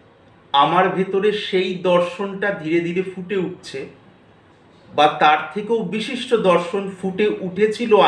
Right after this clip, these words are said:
আগে এবং ক্রমশ বাড়ছে, যেটা আমি এই দর্শনের কথাবার্তাগুলো শুনে চিনতে পারছি। এই একটি বড় বাধা। অথচ মনের অবস্থা কিন্তু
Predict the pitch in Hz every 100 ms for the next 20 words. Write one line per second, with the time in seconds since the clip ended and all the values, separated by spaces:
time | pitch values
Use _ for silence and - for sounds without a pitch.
0 | 139 127 135 - - - _ _ - _
1 | _ _ _ - - 170 180 202 196 190
2 | 208 208 147 151 151 - - - - -
3 | - - - 151 170 190 190 175 180 220
4 | - 170 175 165 160 160 - 196 214 214
5 | 165 160 165 185 190 185 208 185 196 208
6 | 208 - 214 190 135 - - - - -
7 | - - 240 240 240 220 156 - - -
8 | - - - - - - - - - -
9 | - - - - - - - - - -
10 | - - - - - - - - 180 185
11 | 190 - 165 139 135 117 113 117 113 -
12 | - - - - - - - - - -
13 | - - - _ - 185 226 226 202 175
14 | 175 214 208 202 214 - 233 226 226 208